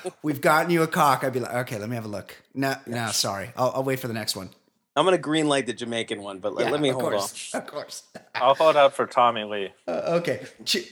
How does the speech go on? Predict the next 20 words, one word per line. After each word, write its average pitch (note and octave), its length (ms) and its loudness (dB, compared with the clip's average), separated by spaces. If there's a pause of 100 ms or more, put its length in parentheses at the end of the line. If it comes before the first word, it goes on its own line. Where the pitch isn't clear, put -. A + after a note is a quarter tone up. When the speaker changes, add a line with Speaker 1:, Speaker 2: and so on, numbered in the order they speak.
(140)
Speaker 1:
cheers A3+ 380 2
to F3+ 120 -4
twenty F3 240 0
fifteen F3+ 460 -2
and B2+ 100 -4
keep - 320 -8
ballin' D#3+ 380 4
in B2 100 -4
twenty D#3+ 320 -4
sixteen. A#2 480 -2
That's C#3+ 160 -4
from D3 140 -4
our A2+ 80 -4
good C3 240 -4
friend A#2 320 -6
Reed A#2+ 180 -8
in A2+ 60 -10
Houston. D3+ 380 -6
Thanks, C#3 220 -6
Reed. D3+ 180 -8